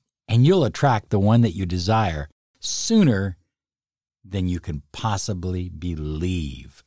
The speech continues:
I mean that. You can have it all. The money you desire, the love you crave, and the health and happiness you depend upon.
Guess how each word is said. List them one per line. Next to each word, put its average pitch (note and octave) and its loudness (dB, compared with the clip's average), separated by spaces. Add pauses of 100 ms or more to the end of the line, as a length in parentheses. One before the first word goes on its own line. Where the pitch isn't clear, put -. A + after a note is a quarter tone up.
(120)
I F#2+ -6
mean G#2 0
that. - -12 (560)
You F#2 -12
can G#2+ -6
have A#2+ -4
it G#2+ -2
all. G2 -4 (480)
The G2+ -2
money G#2 4
you F2+ 0
desire, E2 -4 (100)
the F2+ -4
love G2 0
you E2 -6
crave, C#2+ -6 (580)
and G#2 -2
the - -2
health F2 -4
and E2 -4
happiness D#2 -8
you C#2+ -10
depend D2+ -8
upon. C2+ -12